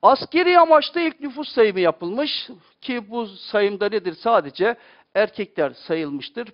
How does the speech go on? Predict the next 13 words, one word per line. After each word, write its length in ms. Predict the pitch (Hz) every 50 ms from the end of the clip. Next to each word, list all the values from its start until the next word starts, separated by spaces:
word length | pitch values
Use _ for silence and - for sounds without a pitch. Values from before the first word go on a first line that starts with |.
| _ -
Bu 120 | 226 175
durum, 320 | 170 165 202 254 269 - - _ _ _ _ _ -
e, 400 | 156 156 151 156 151 151 147 151
nüfus 300 | 190 226 220 - 233 -
sayımının 480 | - - 156 156 151 175 208 240 233 - _
askeri 480 | - 196 196 - - - 202 190 185 180
amaçlı 360 | 202 180 160 151 - - 175
yapıldığının 580 | 202 202 - 185 160 151 160 170 226 262 254 - _ _ _ _ _ _ -
göstergesidir. 920 | 196 202 190 - - 208 202 185 175 196 185 - - 180 147 139 127 123 - _ _ - _ _ _ _ _ _ _ _ 320
Ve 240 | 359 349 302 - - _ _ _
Osmanlı 500 | 240 302 294 - - 349 330 320 320 262
Devleti'nde 520 | 294 277 262 254 254 262 240 240 247 233 196
yine 300 | 214 202 202 240 254